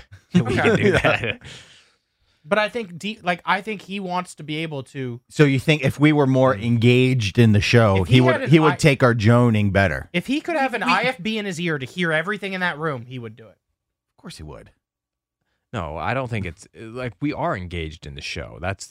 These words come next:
Speaker 1: that, we, I think
Speaker 3: Well,
Speaker 1: we,
Speaker 3: maybe
Speaker 1: we are
Speaker 3: we're too
Speaker 1: too en-, I
Speaker 3: engaged.
Speaker 1: think we were too engaged. That's actually probably what made us step back. Again, I, I've, I'm not mad at Eric at all. And if he's offended by what we said, he clearly was, that I, I don't wanna get him, like, in real life pissed off at me. That's not what I want at all.
Speaker 3: It's,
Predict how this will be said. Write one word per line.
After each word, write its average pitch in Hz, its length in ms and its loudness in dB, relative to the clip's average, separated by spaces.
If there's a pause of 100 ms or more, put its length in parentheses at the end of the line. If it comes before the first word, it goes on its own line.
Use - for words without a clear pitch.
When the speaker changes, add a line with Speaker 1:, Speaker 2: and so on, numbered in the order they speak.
Speaker 1:
that, - 220 -8
we, 113 180 -8
I 110 80 -4
think 127 80 4
Speaker 3:
Well, 143 100 8
Speaker 1:
we, 123 60 2
Speaker 3:
maybe 156 220 4
Speaker 1:
we - 40 -2
are 160 60 2
Speaker 3:
we're 165 80 0
too - 180 2
Speaker 1:
too 277 80 2
en-, 254 60 2
I - 20 4
Speaker 3:
engaged. 107 380 2
Speaker 1:
think 110 140 -4
we 104 100 -4
were 95 100 -4
too 147 240 -8
engaged. 76 400 -12
That's 110 220 -4
actually 110 400 -6
probably 98 320 -4
what 92 300 -6
made 92 220 -6
us 90 120 -8
step 92 320 -8
back. 127 340 -2 (420)
Again, 135 260 -6 (300)
I, - 80 -20 (400)
I've, 156 220 -2
I'm 139 160 -6
not 156 140 -4
mad 113 220 0
at 82 80 -8
Eric 80 260 -12 (180)
at 95 140 -4
all. 104 300 -2 (340)
And 92 180 -6
if 98 140 -6
he's 135 180 -2
offended 131 340 -4
by 98 140 -4
what 95 300 -8
we 92 140 -14
said, 143 240 -2
he 90 60 -10
clearly 101 300 -4
was, 85 380 -4
that 92 200 -8 (140)
I, 90 220 -4
I 69 120 -10
don't 123 160 -6
wanna 76 300 -8
get 85 160 -10
him, 76 240 -10
like, 78 160 -8 (140)
in 92 180 -10
real 95 180 -4
life 95 300 -6
pissed - 240 -10
off 117 220 -4
at 65 100 -14
me. 65 140 -16
That's 92 160 -14
not 101 120 -4
what 82 100 -6
I 76 40 -6
want 85 240 -8
at 71 80 -10
all. 107 180 -2
Speaker 3:
It's, - 160 -2